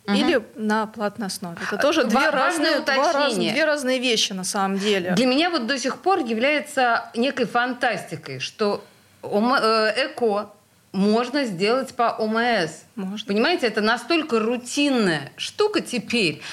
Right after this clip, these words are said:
Speaker 1: что это вписано, собственно говоря, в О М С.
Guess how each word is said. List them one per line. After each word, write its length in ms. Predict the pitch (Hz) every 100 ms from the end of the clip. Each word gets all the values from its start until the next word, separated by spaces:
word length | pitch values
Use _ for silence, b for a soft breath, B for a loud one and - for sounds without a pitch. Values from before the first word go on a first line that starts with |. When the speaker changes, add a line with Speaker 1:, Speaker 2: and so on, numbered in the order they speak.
| B
Speaker 1:
что 440 | - - 240 233 226
это 300 | 294 330 294
вписано, 580 | - 254 285 311 262 226
собственно 360 | 240 220 233
говоря, 340 | 214 220 220 226
в 60 | 220
О 40 |
М 80 | 226
С. 260 | 220 143